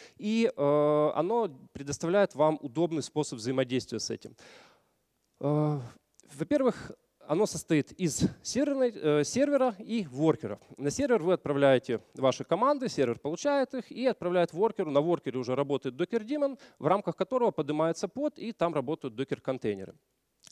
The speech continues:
Поэтому, э, у вас вы можете использовать U I, э, Kubernetes Dashboard, вы можете использовать, э, kubectl для того, чтоб, э, каким-то образом управлять это. Это все делается через, э,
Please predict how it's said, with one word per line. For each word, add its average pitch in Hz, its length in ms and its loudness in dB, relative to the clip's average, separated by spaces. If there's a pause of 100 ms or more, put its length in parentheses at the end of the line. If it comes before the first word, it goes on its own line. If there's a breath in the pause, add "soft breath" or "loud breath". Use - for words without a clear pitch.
Поэтому, 202 400 2 (280 loud breath)
э, - 80 0
у 135 360 6
вас 143 460 2
вы 127 120 -8
можете 123 280 -6
использовать 110 500 -4
U 123 140 2
I, 247 280 2 (120)
э, 120 400 -2
Kubernetes 120 360 -8
Dashboard, 131 400 2
вы 131 120 -2
можете 120 240 -8
использовать, 110 340 -6 (120)
э, 117 220 -4
kubectl 190 640 -2 (280 loud breath)
для 143 160 4
того, 160 180 2
чтоб, 156 260 -2
э, 135 360 0
каким-то 143 320 -2
образом 135 320 0
управлять 127 480 2
это. 120 160 -2
Это 123 160 -2
все 127 280 -4
делается 123 460 -2
через, 117 480 -6
э, 113 340 -4